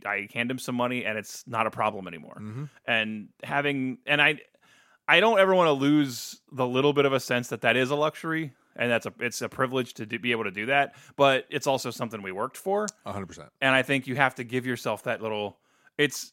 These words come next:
Speaker 1: eh, that, that's a better reward than, like, "Oh, we have money left over. Let's go buy a bunch of ice cream." <laughs> Or, you know, I don't know.
Speaker 2: Sure, sure.
Speaker 1: It's a, it's a more material thing, but it's still kinda that, the thing of treating yourself or rewarding yourself for putting in the work.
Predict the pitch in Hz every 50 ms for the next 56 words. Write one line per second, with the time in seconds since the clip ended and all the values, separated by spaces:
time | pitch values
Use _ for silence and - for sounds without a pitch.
0 | - 156 175 180 190 196 185 151 143 160 175 175 - 180 156 175 170 165 156 151
1 | 143 139 139 135 135 135 131 127 123 131 123 120 117 113 110 107 107 - - 175
2 | 165 151 139 131 127 123 135 135 135 127 120 117 - - 117 110 110 120 107 104
3 | 113 113 - - - 120 110 107 107 107 104 104 101 95 107 104 104 104 101 104
4 | - - 101 92 104 - - - 98 90 95 - 180 156 269 214 196 214 190 180
5 | 160 139 123 - 98 90 - - 156 170 180 180 160 151 - 170 156 156 147 151
6 | 143 151 139 143 143 151 143 139 135 - - - 143 139 139 135 127 120 117 113
7 | 110 110 - _ - 170 - - _ - 165 156 139 123 113 110 110 - - -
8 | 135 123 - - 120 110 110 107 85 - - 110 - - 123 110 101 - - -
9 | 135 120 113 107 104 101 101 - - 104 90 90 - 104 98 95 98 98 95 104
10 | 101 98 98 92 92 95 - 110 98 92 92 - - - 104 92 - 104 95 90
11 | 90 87 92 95 98 92 - - _